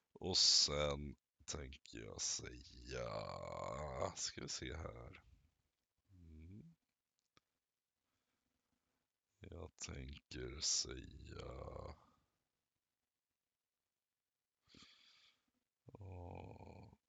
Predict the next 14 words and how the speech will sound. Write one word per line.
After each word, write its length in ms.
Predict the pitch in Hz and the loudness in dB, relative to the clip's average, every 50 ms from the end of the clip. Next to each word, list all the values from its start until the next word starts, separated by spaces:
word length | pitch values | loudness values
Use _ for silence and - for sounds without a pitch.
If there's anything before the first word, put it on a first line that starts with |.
| _ _ _ _ _ _ _ _ _ _ _ _ _ _ _ _ _ _ _ _ _ _ _ _ _ _ _ _ _ _ _ _ _ _ _ | _ _ _ _ _ _ _ _ _ _ _ _ _ _ _ _ _ _ _ _ _ _ _ _ _ _ _ _ _ _ _ _ _ _ _
Andreas 600 | - 127 127 123 139 143 139 120 117 - - - 139 | 2 2 4 6 8 12 12 12 12 12 12 8 6
Hurtig 380 | - - - 110 104 - - | 2 4 4 4 4 4 -2
med 360 | - 80 85 87 92 92 95 | -4 2 4 6 8 8 8
Soulblight 680 | - - - 101 95 92 85 - 87 85 90 95 - - | 8 8 8 8 6 6 4 4 6 6 6 4 2 -2
Gravelords 640 | - 92 92 - - - - - 58 - - - - | 2 4 6 6 6 4 0 -2 0 2 2 2 2
med 240 | 76 76 76 71 69 | 2 4 4 4 4
en 140 | 71 71 | 2 2
liten 400 | 69 69 69 - 78 76 76 73 | 0 -2 -2 -2 -2 -2 -2 -2
Virkos-bild 1400 | 71 80 76 71 - - - - - - - - - - - - - - _ _ _ - 135 151 - - 98 92 - | 0 0 0 0 -4 -4 0 4 4 6 6 6 4 2 -2 -6 -12 -20 _ _ _ 2 2 2 2 -2 -6 -4 -4
som 180 | - - - - | -4 -4 -4 -8
jag 80 | - - | -6 -6
tycker 260 | - - - - - | -6 -6 -6 -6 -6
är 40 | - | -4
spännande. 540 | - - - - - - 78 - - - | -4 -4 -6 -6 -6 -6 -6 -6 -6 -8